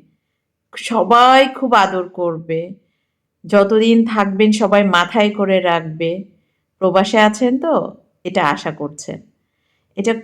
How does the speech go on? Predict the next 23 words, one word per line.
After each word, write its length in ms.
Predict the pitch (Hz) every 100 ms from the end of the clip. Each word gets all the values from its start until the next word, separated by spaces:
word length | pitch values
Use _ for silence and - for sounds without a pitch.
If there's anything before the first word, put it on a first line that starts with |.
| 226
খুব, 340 | 277 285 285 285 285 214
মানে, 160 | 208
মনের 320 | 208 202 208 220
মধ্যে 300 | 220 214 233
একটা 280 | 208 208 190
অন্যরকম 460 | 180 185 190 202
ফিল 460 | 208 - 208 240 214
কাজ 200 | 165 160 -
করছে। 400 | 160 156 - 170 - _ _ _ _ -
আসলে 460 | 156 - 175 156 151
খুবই 240 | 170 175
ভালো 340 | 175 156 156 147
লাগে 300 | 147 - - -
দেশে 280 | 160 160 160
যখন 320 | 151 151 147
যাওয়া 320 | 151 143 143
হয়, 340 | 147 147 143 147 - - _ - -
সবাই 360 | 175 175 170
অনেক, 300 | 165 165 165 165 - _ _
আম, 880 | 151 151 147 151 151 151 156 151 147 - _
আদর 340 | 151 160 180 175
করে, 600 | 175 151 147 147 147 147 _ _ -
ভালোবাসে, 960 | 165 151 170 160 156 156 - 147 147